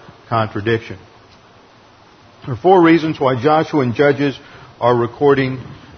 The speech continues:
uh, two different periods of time rather than conflicting accounts of the same period of time. First of all, Judges one one says that the book of Judges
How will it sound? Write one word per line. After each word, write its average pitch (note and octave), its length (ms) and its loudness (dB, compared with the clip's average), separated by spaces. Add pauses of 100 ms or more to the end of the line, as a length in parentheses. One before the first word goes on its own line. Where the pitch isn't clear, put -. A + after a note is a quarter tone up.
uh, A2+ 320 -8
two D#3+ 180 -2
different C3+ 640 -2
periods C#3+ 360 0
of A2 120 -10
time A#2+ 560 -4
rather C3 260 2
than A#2+ 300 -4
conflicting C#3 640 -4
accounts A#2+ 500 -6
of A#2+ 100 -8
the A#2 80 -6
same C#3 340 -4
period G#2+ 280 -4
of F#2+ 100 -12
time. G#2 260 -8
First - 280 -6
of A#2 120 -4
all, A#2+ 360 0 (440)
Judges D3+ 500 -2
one C3 480 -2
one C3 400 0 (380)
says C#3 320 0
that C3+ 180 -2
the A#2 80 -4
book D3+ 380 2
of A#2 220 -4
Judges C3 460 -2